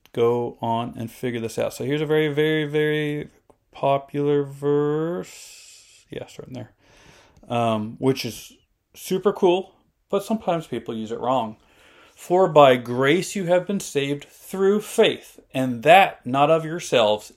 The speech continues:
It is the gift of God, not of works, lest anyone should boast." Now, some people read that and go, "Look, you can't have faith by yourself.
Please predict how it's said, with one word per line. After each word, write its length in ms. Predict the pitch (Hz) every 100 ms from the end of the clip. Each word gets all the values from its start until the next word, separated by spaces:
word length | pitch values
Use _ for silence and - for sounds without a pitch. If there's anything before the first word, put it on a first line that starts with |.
| _
It 180 | 196 214
is 180 | 190 151
the 100 | 143
gift 360 | 127 147 143 160
of 120 | 151
God, 460 | 175 185 120 101 - - - _
not 340 | 117 131 139 160
of 180 | 170
works, 340 | 143 139 147 -
lest 220 | 120 - 127
anyone 460 | 143 170 170 175
should 540 | 156 - 127 131 127 -
boast." 560 | 117 - - - - _ _ _ _
Now, 220 | 165 131 - _ _ _ _ _ -
some 180 | 220 208
people 220 | 214 175
read 160 | 170
that 120 | 175 175
and 80 |
go, 140 | 160 143
"Look, 440 | 214 233 - - _ -
you 120 | 190
can't 300 | - 214 180
have 200 | 175 170
faith 320 | - 214 208
by 160 | 185 185
yourself. 640 | 185 175 233 185 - -